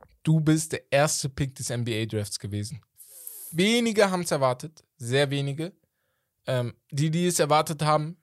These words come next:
Chapeau. Ich hab an Jabari Smith gedacht. Und im Nachhinein denke ich mir, du passt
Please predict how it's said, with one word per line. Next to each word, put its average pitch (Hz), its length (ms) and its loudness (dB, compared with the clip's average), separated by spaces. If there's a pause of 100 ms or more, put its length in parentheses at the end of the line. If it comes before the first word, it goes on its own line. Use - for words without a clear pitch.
(100)
Chapeau. 143 640 -2 (800)
Ich 139 200 -2
hab 143 260 0
an 131 140 0
Jabari 131 380 4
Smith 151 260 -4
gedacht. 165 440 -2 (1120)
Und 147 380 -2 (100)
im 143 140 0
Nachhinein 160 480 2
denke 151 240 -4
ich 139 80 -8
mir, 156 140 -2
du 147 140 -6
passt 151 380 -6